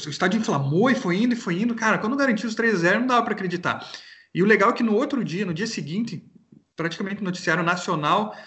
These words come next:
mostrava, a torcida pediu da imagem do mosaico e o time atendeu, fez os três a zero. Então a gente virou mesmo um quatro a um na Copa do Brasil, que o gol qualificado fez com que os três a zero fosse. Então a gente fez o mosaico mesmo. Quem não viu o desenho, eram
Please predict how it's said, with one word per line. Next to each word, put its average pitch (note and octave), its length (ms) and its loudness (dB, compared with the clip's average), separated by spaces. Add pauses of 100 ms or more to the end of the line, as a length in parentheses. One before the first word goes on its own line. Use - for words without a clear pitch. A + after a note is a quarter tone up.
(160)
mostrava, F3+ 540 2
a D3 40 -6
torcida G#3+ 340 -2
pediu G#3+ 440 -2
da E3+ 100 0
imagem E3 380 -2
do E3 80 -6
mosaico F#3 760 -4
e G3 180 -10
o G3 160 -8
time G#3 240 0
atendeu, F3 600 2
fez E3 220 -2
os D#3+ 100 -10
três D#3 240 -2
a C#3 80 0
zero. B2+ 280 0
Então B2 140 -4
a F3+ 40 -4
gente F#3 100 -6
virou F#3+ 400 4
mesmo G3 320 0 (360)
um C#3+ 100 -2
quatro E3+ 320 2
a D#3+ 40 2
um F3 80 0
na F3 100 0
Copa E3 220 -6
do D#3 80 -4
Brasil, D3 460 0
que G3 100 -10
o D#3 40 -4
gol D#3+ 180 -4
qualificado D#3+ 800 -2 (440)
fez C#3+ 200 -6
com D#3 100 -4
que E3 100 -6
os D#3 80 -8
três D3 220 -2
a D#3 60 0
zero C#3 300 -4
fosse. C#3+ 500 -8 (420)
Então D#3+ 120 2
a D#3+ 40 4
gente F3 120 0
fez G3+ 120 6
o G#3 60 2
mosaico G3 340 2
mesmo. F#3+ 240 0
Quem D3+ 220 -8
não D3 220 -6
viu D#3 120 0
o D#3 40 0
desenho, E3+ 420 2
eram A#3+ 360 -2